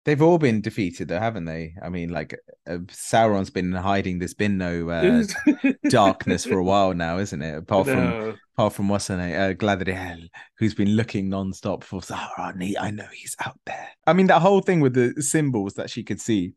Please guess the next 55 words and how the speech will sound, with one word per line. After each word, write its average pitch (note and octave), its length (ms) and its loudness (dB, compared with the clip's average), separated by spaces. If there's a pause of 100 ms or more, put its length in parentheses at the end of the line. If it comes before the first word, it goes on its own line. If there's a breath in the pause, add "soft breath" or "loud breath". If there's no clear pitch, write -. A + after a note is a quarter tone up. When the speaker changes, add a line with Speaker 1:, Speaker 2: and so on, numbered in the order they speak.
Speaker 1:
in A2+ 160 2
places, A2 480 0
there's, F#2+ 260 -2
like, F2+ 180 -2
these B2+ 160 2
little A#2 160 2
Speaker 2:
Yeah. - 0 -
Speaker 1:
symbols A2 460 -2
and G2+ 140 -6
things, G2+ 180 -4
and G2 140 -4
that G#2+ 100 -2
must B2+ 340 -2
mean D3 300 -6
something. G#2 460 -8
And G2 100 -10
then A2 80 -6
she A#2+ 140 -2
looks C3 220 0
through B2+ 100 -2
the A2+ 80 -2
scrolls, A2+ 580 0
and G2+ 160 -6 (380 loud breath)
I E3+ 80 -4
just, G3+ 240 -2
really, A#3+ 380 4
that F3 160 2
doesn't, D#3+ 380 -2
no, F#3 220 0
that D3 160 0
doesn't D#3 180 -4
make C#3+ 220 -4
any C3+ 140 -2
sense. G#2 580 -6 (560 soft breath)
Speaker 2:
Well, F#3+ 100 4
they G3 100 8
tried B3+ 340 4
to C#3+ 120 -2
stop C3+ 320 2
her, B2 140 2
but A#2 260 2 (200)
they D3 140 0
didn't D3+ 380 -4
chain D#3+ 380 -2
her A2+ 260 -4
to A#2 160 -10
the A2+ 80 -6
boat. A2 400 -2 (120)
That's D#3 200 -2
what B2 160 -4
they B2 80 -8
should B2+ 220 -8
have G2+ 100 -6
Speaker 1:
Yeah. F#2 60 -8
Speaker 2:
done. F2 360 -6